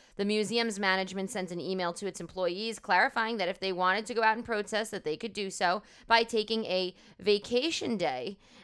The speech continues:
and those who wanted to go to work could also do so.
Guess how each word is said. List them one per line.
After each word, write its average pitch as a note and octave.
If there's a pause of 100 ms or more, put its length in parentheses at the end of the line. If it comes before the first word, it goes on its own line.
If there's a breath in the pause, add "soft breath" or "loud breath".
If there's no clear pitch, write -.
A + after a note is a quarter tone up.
and G#3+
those A#3
who C4+
wanted A3+
to A3+
go G#3+
to G#3
work B3
could A#3+
also C4+
do E3+
so. G2